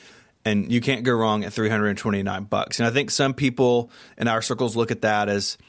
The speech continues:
the iPad you buy for the kid or whatever. I, I, that's fine. But anyone starting out on the iPad, it's a great place to start, especially when you consider jumping to the iPad Pro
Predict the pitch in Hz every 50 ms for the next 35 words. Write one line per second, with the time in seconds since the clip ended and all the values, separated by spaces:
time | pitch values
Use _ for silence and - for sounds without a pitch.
0 | _ _ _ _ _ _ _ - - - 117 117 107 104 110 113 117 107 104 104
1 | 101 - 101 101 101 101 - - - 98 - - - 190 180 175 170 160 156 147
2 | 139 139 131 135 117 101 113 120 117 - - - - 113 104 - - 120 123 120
3 | - - - 175 185 190 156 127 113 110 107 104 104 - - - - - - -
4 | - - 113 104 - - _ - 135 151 165 165 147 131 - - 139 131 135 135
5 | 123 120 120 123 117 101 104 107 113 113 117 107 104 95 - 113 - - 117 110
6 | 113 110 107 113 120 127 135 - - - - 117 110 104 - - 104 - - -
7 | 120 117 113 107 101 - - 123 120 - - 123 117 113 113 107 117 107 - -
8 | 120 113 110 107 104 101 - - - - - - - - - 113 113 123 127 120
9 | 127 120 113 110 113 101 104 107 101 - 110 101 98 - - 113 107 107 107 104
10 | 101 98 95 98 -